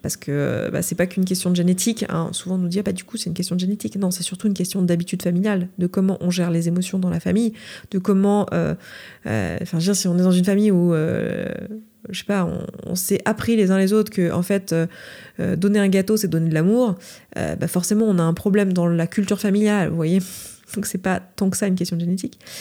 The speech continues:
Mais, euh, du coup, je me suis rendu compte au fil des années que les personnes obèses, en fait, ça fait certainement partie des personnes qui ont le plus de volonté, en fait.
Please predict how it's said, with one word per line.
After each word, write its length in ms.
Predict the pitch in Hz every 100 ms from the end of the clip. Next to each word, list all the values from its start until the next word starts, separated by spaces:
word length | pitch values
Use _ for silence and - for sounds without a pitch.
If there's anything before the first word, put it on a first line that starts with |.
| - - -
Mais, 240 | 196 208 214
euh, 260 | 180 170 170
du 120 | 196
coup, 120 | 262
je 60 | 226
me 80 | 208
suis 120 | 202
rendu 200 | 190 185
compte 240 | 226 220 -
au 120 | 185
fil 180 | 185 185
des 160 | 185
années 240 | 185 226 262
que 220 | 202 165 - _ - - -
les 200 | 196 214
personnes 440 | 214 214 - 208
obèses, 300 | 190 214 247
en 80 | 196
fait, 220 | 196 220
ça 400 | - - 180 175
fait 160 | 180 185
certainement 340 | 185 196 202
partie 260 | 196 - 226
des 120 | 190
personnes 340 | 220 190 220
qui 80 | 214
ont 40 | 202
le 60 |
plus 160 | 196 208
de 80 | 208
volonté, 380 | 196 196 202
en 80 | 202
fait. 240 | 185 175